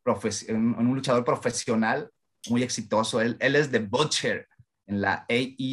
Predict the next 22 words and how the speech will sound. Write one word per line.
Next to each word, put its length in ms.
W 540
y 140
pues 200
ya 260
tuvieron 300
que 100
cambiar 360
de, 280
de 140
guitarrista, 580
¿no? 300
Pero 680
una 200
rola 580
buena, 560
eh, 520
el 140
disco 1080
viene 380
con 320
dieciséis 600
temas, 600